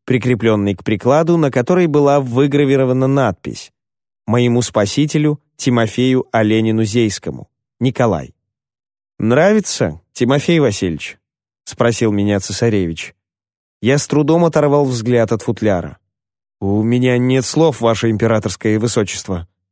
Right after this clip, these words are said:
Если честно, сейчас схватил бы футляр в охапку и на стрельбище. Четыре версты. Это двадцать минут бега. Отстрелялся и назад». «А чего бегом-то? Ты же казак?» Под хохот в зале спросил меня Духовский.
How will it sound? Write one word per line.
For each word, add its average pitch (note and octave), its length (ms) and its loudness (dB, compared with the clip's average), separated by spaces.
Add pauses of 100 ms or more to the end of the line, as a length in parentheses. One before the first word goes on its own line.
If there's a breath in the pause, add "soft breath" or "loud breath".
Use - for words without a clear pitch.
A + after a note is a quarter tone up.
(300)
Если D3+ 320 2
честно, E3+ 380 2
сейчас D#3+ 400 0
схватил D3+ 440 2
бы D3 120 0
футляр C#3+ 380 2
в C#3 60 2
охапку C#3 540 2
и A2+ 140 2
на B2 100 2
стрельбище. A2+ 720 -2 (420)
Четыре E3+ 380 0
версты. C#3 560 0 (380)
Это C3+ 180 2
двадцать E3+ 400 0
минут F3 300 2
бега. G2 380 -2 (600)
Отстрелялся F3 800 2
и A#2 100 2
назад». G#2+ 480 0 (640)
«А A#2+ 120 0
чего D#3+ 240 2
бегом-то? D#3 640 0 (340)
Ты B2 140 0
же A#2 140 -2
казак?» B2+ 520 0 (420)
Под C3+ 180 2
хохот F#3+ 360 0
в C#3+ 60 -2
зале C#3 380 2
спросил B2+ 500 0
меня A2 240 0
Духовский. G#2+ 680 -4